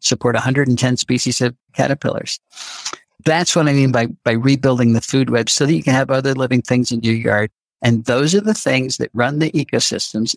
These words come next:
that support humans. You're contributing t-, to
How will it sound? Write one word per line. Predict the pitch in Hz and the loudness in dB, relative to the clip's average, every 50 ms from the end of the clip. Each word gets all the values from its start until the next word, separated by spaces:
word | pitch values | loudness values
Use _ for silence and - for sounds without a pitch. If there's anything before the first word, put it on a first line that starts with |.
| _ - | _ 0
that | 110 98 95 - | 0 0 0 0
support | - - 143 - - - 101 104 123 - _ _ _ _ - | -2 -2 -2 -4 -4 -4 -2 -2 -4 -6 _ _ _ _ 0
humans. | 208 226 247 - - - - - - _ _ _ _ _ _ _ _ _ _ - | 2 2 2 2 0 -2 -6 -12 -12 _ _ _ _ _ _ _ _ _ _ -6
You're | - 160 147 151 170 180 | 0 2 2 2 2 2
contributing | - 202 185 - - - 202 190 175 185 165 175 175 170 170 156 | 2 0 0 2 2 2 2 2 2 2 2 2 2 0 0 -2
t-, | - - - - | -4 -6 -6 -4
to | - 139 135 131 131 123 | -2 0 0 0 -2 -2